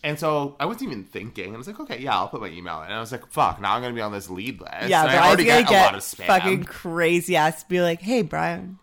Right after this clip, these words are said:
Speaker 2: I don't know what she was doing. Like, "Do you know how to work the system?" Or I got, <laughs> like, something
Speaker 1: I have no
Speaker 2: going.
Speaker 1: idea. But yeah, now I'm gonna get spammed.
Speaker 2: Yeah, now you're gonna spam like a motherfucker.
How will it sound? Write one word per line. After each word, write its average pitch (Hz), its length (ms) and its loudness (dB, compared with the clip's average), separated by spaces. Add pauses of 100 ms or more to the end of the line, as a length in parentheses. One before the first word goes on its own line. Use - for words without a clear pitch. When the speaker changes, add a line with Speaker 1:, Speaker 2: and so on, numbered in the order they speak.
Speaker 2:
I 190 120 2
don't 233 100 4
know 277 100 2
what 254 120 0
she 220 140 -4
was 170 120 -4
doing. 170 180 -4
Like, 139 180 -8
"Do 196 100 -10
you 220 40 -6
know 247 120 -6
how 233 60 -8
to 190 80 -10
work 196 200 -16
the 220 100 -14
system?" 214 440 -10
Or 180 120 -6
I 165 100 -4
got, 220 340 -4
<laughs> - 120 -12
like, - 160 -12
something - 300 -10
Speaker 1:
I - 80 -6
have 214 120 -2
no 202 180 -4
Speaker 2:
going. 85 200 -4
Speaker 1:
idea. 65 760 -10 (800)
But 104 320 -4
yeah, 78 280 -6
now 117 300 2
I'm 131 80 -4
gonna 147 180 -4
get 151 140 -4
spammed. 87 580 -8
Speaker 2:
Yeah, 151 240 -6
now 156 140 -10
you're 180 180 -10
gonna 190 40 -14
spam 156 480 -10
like 160 120 -8
a 151 40 -10
motherfucker. 139 760 -10